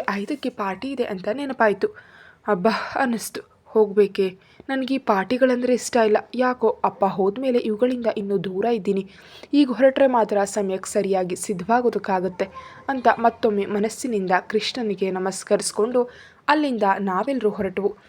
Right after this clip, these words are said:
ಸ್ವಲ್ಪ ಮೊದಲು ಇದ್ದ ಟ್ರಾಫಿಕ್ ಈಗ ಇರ್ಲಿಲ್ಲ. ಬೇಗ ಹೋಗ್ತಿದ್ವು. ಮುಖ್ಯವಾಗಿ ಮನೆ ತಲುಪೋಷ್ಟ್ರಲ್ಲಿ ಮೂರು ಗಂಟೆ ಆಯ್ತು. "ಐದು ಗಂಟೆಗೆ ಪಾರ್ಟಿ" ಅಂದ್ಕೊಂಡೆ. ಬೆಳಗ್ಗೆ ಏನೂ ತಿಂದಿರ್ಲಿಲ್ಲ.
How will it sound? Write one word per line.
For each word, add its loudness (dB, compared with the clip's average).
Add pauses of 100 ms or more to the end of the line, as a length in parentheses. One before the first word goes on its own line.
(260)
ಸ್ವಲ್ಪ -2
ಮೊದಲು 4
ಇದ್ದ 0 (160)
ಟ್ರಾಫಿಕ್ 4
ಈಗ 0 (240)
ಇರ್ಲಿಲ್ಲ. 4 (4000)
ಬೇಗ 8
ಹೋಗ್ತಿದ್ವು. 2
ಮುಖ್ಯವಾಗಿ 0
ಮನೆ -2
ತಲುಪೋಷ್ಟ್ರಲ್ಲಿ 0
ಮೂರು 0
ಗಂಟೆ 2
ಆಯ್ತು. 2 (540)
"ಐದು 2
ಗಂಟೆಗೆ 2
ಪಾರ್ಟಿ" 2 (760)
ಅಂದ್ಕೊಂಡೆ. 0
ಬೆಳಗ್ಗೆ 4
ಏನೂ 0
ತಿಂದಿರ್ಲಿಲ್ಲ. 2